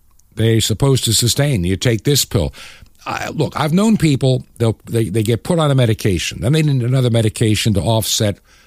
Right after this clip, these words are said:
the effect the other medication gave, which then starts another one, which a third medication fixes. Before you know it, you got pill boxes everywhere. There is,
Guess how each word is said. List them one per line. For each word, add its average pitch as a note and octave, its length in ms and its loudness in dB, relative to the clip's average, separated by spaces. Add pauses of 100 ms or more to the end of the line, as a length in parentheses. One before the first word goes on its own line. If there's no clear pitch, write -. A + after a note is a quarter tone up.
(140)
the A2 120 2
effect G#2 340 0
the A2+ 100 0
other G#2 120 2
medication G2+ 580 2
gave, B2+ 380 -2 (180)
which A2 260 -2
then A2 200 0
starts A2+ 400 0
another E3 260 2
one, F2 240 0
which A2+ 200 0
a C#3+ 60 0
third G3+ 300 0
medication F2 580 -2
fixes. - 500 -6 (400)
Before A3+ 340 0
you F#3 140 4
know G#3 280 2
it, E3+ 120 -2 (460)
you D#3 120 0
got D3 260 0
pill A3 260 0
boxes A#2+ 480 0
everywhere. G2+ 500 -2 (1600)
There D3 120 0
is, - 300 2